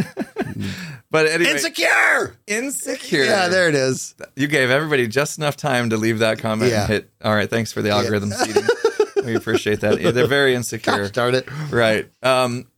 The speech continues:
Speaker 1: oh, yeah. So it's, it's that idea that,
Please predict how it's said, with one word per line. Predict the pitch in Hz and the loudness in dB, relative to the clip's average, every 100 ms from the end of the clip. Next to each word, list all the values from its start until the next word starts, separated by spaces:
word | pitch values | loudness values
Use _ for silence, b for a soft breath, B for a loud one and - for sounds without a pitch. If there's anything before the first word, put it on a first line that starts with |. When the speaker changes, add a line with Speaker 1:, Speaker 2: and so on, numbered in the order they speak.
| _ 214 | _ -2
Speaker 1:
oh, | 220 - | -2 -2
yeah. | 147 147 104 | 0 0 0
So | - 156 147 135 - _ _ _ _ _ - | 0 2 4 2 -2 _ _ _ _ _ -6
it's, | 170 - - | -6 -4 -6
it's | 170 - | -4 0
that | 185 | 0
idea | 185 180 175 240 | 0 0 0 0
that, | 190 151 123 | 2 2 0